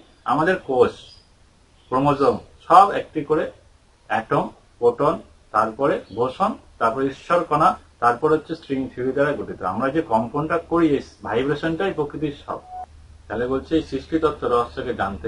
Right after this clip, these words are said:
গেলে আমাদের কি করতে হয়? বলছে এর ফলে কি হবে, ফলাফলটা, এটা আম গাছ না জাম গাছ? আমি যদি আগে জানি এটা আম গাছই হবে,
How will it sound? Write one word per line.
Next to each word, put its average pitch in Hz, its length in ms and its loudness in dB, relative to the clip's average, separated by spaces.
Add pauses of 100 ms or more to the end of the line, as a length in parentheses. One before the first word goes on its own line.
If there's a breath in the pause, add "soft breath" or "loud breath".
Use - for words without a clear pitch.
গেলে 123 180 0 (420)
আমাদের 113 280 -4 (120)
কি 156 100 -8
করতে 120 360 -4
হয়? 123 260 4 (460)
বলছে 139 220 0
এর 185 160 2
ফলে 160 240 4
কি 180 260 -4
হবে, 135 300 4 (160)
ফলাফলটা, 147 600 2
এটা 151 180 2
আম 127 240 0
গাছ 175 280 6
না 160 100 -4
জাম 120 320 0
গাছ? 123 320 4
আমি 110 180 -8
যদি 139 120 -4
আগে 110 240 0
জানি 110 280 -4
এটা 131 180 0
আম 107 200 -2
গাছই 113 260 -4
হবে, 113 240 -2